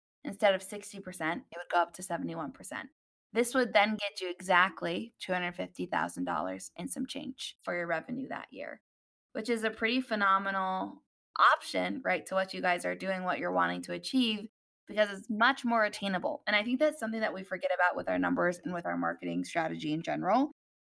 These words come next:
is we try to do all of the things, right? We try the holistic model, but we literally have no idea about the numbers, so we really don't know. We're just shooting in the dark, right? We're like, "Well, I'm gonna do all of these changes in all of these spaces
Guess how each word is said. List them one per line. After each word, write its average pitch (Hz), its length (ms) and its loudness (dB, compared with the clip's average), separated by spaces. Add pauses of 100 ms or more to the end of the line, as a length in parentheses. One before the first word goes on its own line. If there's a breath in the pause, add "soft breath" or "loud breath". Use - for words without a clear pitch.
(120)
is 202 180 2
we 202 160 -4
try 202 540 2
to 240 160 0
do 185 300 0 (100)
all 180 260 6
of 202 80 2
the 254 140 -2 (100)
things, 196 460 -4
right? 190 280 0
We 196 140 -10
try 233 540 6
the 220 160 -4
holistic 190 520 -2
model, 185 560 0 (260)
but 214 140 -2
we 220 140 0
literally 233 440 0
have 214 200 2
no 202 140 4
idea 202 340 4
about 190 260 2
the 185 60 -2
numbers, 190 420 2
so 185 100 -4
we 185 100 0
really 196 260 2
don't 185 200 0
know. 190 160 0
We're 196 120 -4
just 190 140 -8
shooting 175 340 -4
in 170 60 -4
the 160 80 -6
dark, - 240 0 (120)
right? 170 240 -2
We're 180 100 0
like, 175 140 2 (100)
"Well, 226 120 8
I'm 269 100 8
gonna 277 160 6
do 240 160 0
all 202 240 2
of 226 80 -6
these 240 240 -4
changes 185 480 -4
in 175 120 -6
all 185 280 0
of 196 80 -4
these 202 220 -6
spaces - 420 -6